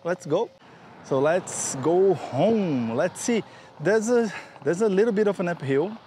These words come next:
back home. So let's see if one motor can take that. You know what? One motor?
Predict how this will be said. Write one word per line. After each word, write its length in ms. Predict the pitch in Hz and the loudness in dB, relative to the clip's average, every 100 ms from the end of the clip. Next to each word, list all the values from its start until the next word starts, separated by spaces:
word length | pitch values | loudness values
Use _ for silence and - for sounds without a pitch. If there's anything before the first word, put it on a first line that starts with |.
| - - - 135 | -20 -20 -10 -4
back 160 | 156 | -4
home. 320 | - 147 175 - - - - - | 0 -2 -2 -8 -20 -20 -20 -12
So 100 | - | -2
let's 220 | 156 214 - | 0 -2 -2
see 100 | 240 | -4
if 100 | - | -2
one 220 | 180 196 | -2 0
motor 260 | 170 165 | 0 0
can 200 | 160 143 | -2 -4
take 280 | 135 139 131 | -2 -2 -2
that. 200 | 123 104 - - - - _ - - - - - - _ _ - - - - - - _ - - _ - - _ - - - - | -4 -6 -8 -20 -20 -20 _ -20 -20 -20 -20 -20 -20 _ _ -20 -20 -20 -20 -20 -20 _ -20 -20 _ -20 -20 _ -20 -20 -20 -6
You 60 | 202 | 0
know 120 | 262 | 2
what? 280 | 254 381 - - - - - - - - | 2 0 -4 -18 -20 -20 -20 -20 -20 -12
One 200 | 160 226 | -2 0
motor? 380 | 226 190 254 381 | 4 4 2 -2